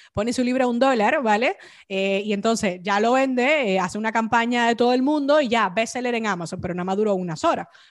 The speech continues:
Pero bueno. El caso es que esa estrategia se utilizaba para muchas personas que querían un atajo para no trabajar su marca personal como yo la tenía, lo cual a mí me vino una ventaja porque yo veía los reviews. Entonces me daba cuenta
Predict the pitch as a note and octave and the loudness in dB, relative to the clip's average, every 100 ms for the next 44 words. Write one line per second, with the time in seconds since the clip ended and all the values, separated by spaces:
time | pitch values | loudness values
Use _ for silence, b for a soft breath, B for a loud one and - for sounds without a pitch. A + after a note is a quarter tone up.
0 | - F#3+ F#3+ F3 - B B B B A#3+ | -4 2 2 2 -6 B B B B -4
1 | A#3 D#4 F4+ E4+ D#4 D4 E4 E4 D#4+ C4+ | 0 2 2 2 2 0 0 0 2 2
2 | C4 B3 A#3+ A3+ C4 A#3+ A#3+ G#3+ G#3 A3+ | 0 -2 -6 -4 0 0 0 -4 -6 -6
3 | A3+ - A#3 A#3 G#3+ G3+ G3+ G#3+ A#3 B3 | -6 -6 -6 -6 -8 -6 -6 -4 -2 -2
4 | B3 A3+ A3 G#3+ F#3+ G3+ G#3 G#3+ G#3+ G#3+ | 0 0 0 -4 -4 -2 -4 -4 -6 -8
5 | G#3+ G#3 G3+ G3+ G#3 G#3 G#3 F#3+ F3+ F3+ | -8 -8 -8 -8 -6 -8 -6 -8 -4 -4
6 | F3 A#3+ E4 F#3+ b b b G3+ F#3+ G#3+ | -4 -4 -6 -8 b b b 0 2 2
7 | A3 G#3 F#3+ F#3+ G3+ A3 B3+ C4 G#3+ A#3+ | 2 0 0 0 2 0 2 2 2 0
8 | A#3 F#3 F3+ F3+ F#3+ F#3 F#3 C#4 B3 - | 0 -2 2 2 2 2 4 4 2 -4
9 | B B B G#3+ C#4+ C#4+ C4 D4 D#4 C#4 | B B B -2 2 4 4 4 2 0
10 | A#3 A3 A3 | 0 -2 -2